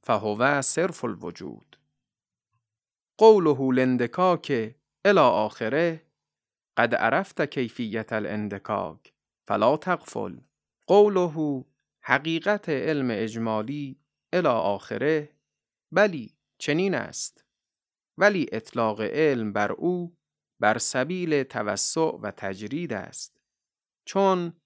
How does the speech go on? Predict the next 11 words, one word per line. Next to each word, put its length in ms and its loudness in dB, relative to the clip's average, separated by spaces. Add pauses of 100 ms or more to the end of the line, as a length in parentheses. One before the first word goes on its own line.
(160)
اسم 320 0
و 60 2
رسمی 460 -2
برای 420 2
مرتبهٔ 580 -4
ذات 480 -4
نیست 580 -6 (420)
و 60 2
الا 460 2
لزم 380 -2
الخلف. 680 -10